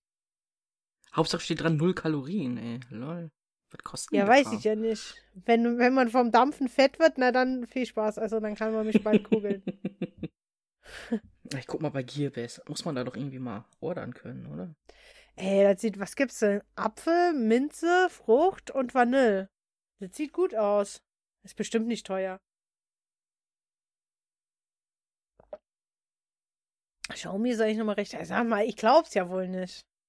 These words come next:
Speaker 1: Drehen komplett durch, ey.
Speaker 2: Vape-Mod. Doch, bei Gears Best gibt's da irgendwas von Xiaomi, oder?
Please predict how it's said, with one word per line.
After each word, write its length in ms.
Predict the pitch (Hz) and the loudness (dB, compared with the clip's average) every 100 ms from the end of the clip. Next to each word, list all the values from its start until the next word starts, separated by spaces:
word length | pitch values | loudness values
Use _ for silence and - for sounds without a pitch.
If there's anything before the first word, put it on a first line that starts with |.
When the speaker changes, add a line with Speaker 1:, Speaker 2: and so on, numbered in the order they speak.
| _ _ _ _ _ _ _ _ _ _ - | _ _ _ _ _ _ _ _ _ _ -20
Speaker 1:
Drehen 280 | - 120 | -14 -12
komplett 560 | - 135 - - 240 - | -14 -16 -12 -10 -10 -10
durch, 320 | 143 143 - | -10 -10 -14
ey. 200 | - 123 - _ - | -16 -16 -18 _ -10
Speaker 2:
Vape-Mod. 960 | 175 226 349 - 196 196 190 - - _ _ _ _ - | 2 6 4 2 -4 -4 -4 -8 -20 _ _ _ _ -18
Doch, 320 | 190 208 240 | -6 -2 0
bei 140 | 208 190 | 0 0
Gears 320 | 254 285 - | -2 -6 -6
Best 340 | 226 269 - | -6 -6 -8
gibt's 280 | 277 269 - | -10 -10 -8
da 180 | 202 196 | -6 -6
irgendwas 280 | 202 202 190 | -6 -8 -10
von 160 | 196 | -14
Xiaomi, 480 | 190 - 190 196 190 | -14 -12 -10 -10 -10
oder? 360 | 185 214 277 | -10 -8 -8